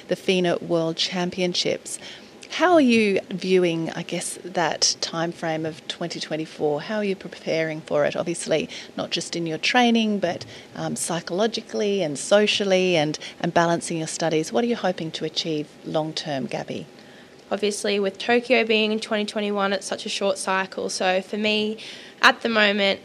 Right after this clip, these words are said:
Speaker 2: water polo is really my priority. I think as well, moving more into a senior role in the team, I really want to make the most of these three years and make Paris my goal. So I think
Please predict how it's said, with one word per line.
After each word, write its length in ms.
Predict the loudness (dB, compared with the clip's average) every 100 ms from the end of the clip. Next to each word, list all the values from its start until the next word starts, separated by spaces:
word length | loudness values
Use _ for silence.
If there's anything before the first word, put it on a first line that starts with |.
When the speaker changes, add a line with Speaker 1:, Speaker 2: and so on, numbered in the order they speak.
| -2
Speaker 2:
water 260 | 4 4
polo 260 | 4 4 4
is 160 | 4 2
really 300 | 4 6 6
my 340 | 6 4 4
priority. 920 | 0 2 4 4 2 2 0 0 -6 -6
I 100 | -6
think 300 | -4 -6 -4
as 200 | -2 0
well, 180 | 2 2
moving 540 | 2 0 0 -2 -2 -4
more 260 | 0 2 2
into 220 | 0 -4
a 40 |
senior 460 | -4 -4 -2 -2 0
role 280 | 2 4 4
in 100 | 2
the 100 | -2
team, 460 | -2 0 2 0 -4 -14 -18 -2
I 420 | 6 8 8 8 4
really 320 | 2 4 4 4
want 200 | 2 0
to 140 | -2 -6 -16 -8
make 300 | 2 2 2
the 60 | 0
most 320 | 0 0 0
of 60 | -2
these 220 | -2 -2
three 260 | -2 0
years 500 | 0 0 2 0 -2 -4
and 440 | -2 -2 -4 -8 -12 -20 -20 -20 -2
make 280 | 2 2 0
Paris 400 | 4 6 6 2
my 180 | -2 0
goal. 440 | 2 2 2 0
So 460 | -2 0 2 4 2
I 100 | -2
think 360 | -2 -2 -2